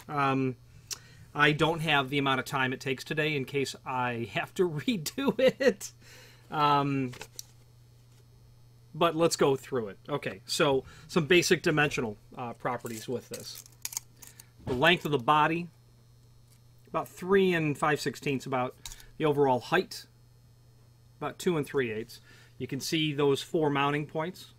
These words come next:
for your bolt. Uh, let's take a center on those points just to be, just to record that data. Looks like it's about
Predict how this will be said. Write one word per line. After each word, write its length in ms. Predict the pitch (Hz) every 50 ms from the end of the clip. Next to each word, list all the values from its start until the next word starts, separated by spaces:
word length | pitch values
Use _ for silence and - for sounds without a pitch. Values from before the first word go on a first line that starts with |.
| _
for 100 | - -
your 140 | 139 120 120
bolt. 400 | 110 113 127 127 165 196 - - _ - - - - - - _ _ -
Uh, 220 | 127 123 120 123 127
let's 280 | 143 139 135 131 - -
take 340 | - - 151 143 135 - - -
a 100 | 139 -
center 500 | - - 170 156 151 151 147 156 - -
on 220 | 143 143 139 139
those 400 | 139 135 131 131 127 - - - _ _ _ _ _ _ _ _
points 380 | - - 170 170 190 196 - -
just 340 | - - 139 127 120 - -
to 100 | - 139
be, 460 | 120 - 131 123 123 120 120 117 117 - - _ _ _ _ _ _ _ _ _ _
just 200 | - 156 139 -
to 60 | -
record 420 | 135 123 - - - 160 156 156 151
that 200 | 160 156 156 151
data. 380 | 151 160 160 160 180 202 214 - _ _ - _ _ - _ _ _ _ _ - _ _ _ _ _ _ _ _ _ - _ _ _ _ _ _ _ _ _ _ - _ _ _ _ - - - _ - - - - - _ _ _ _ - - - _ _ _ _ _ - - _ - - - _ - - _ - -
Looks 180 | 160 - -
like 140 | 180 - -
it's 120 | 143 -
about 760 | - 120 - - - 196 185 185 185 185 180 180 180 180 -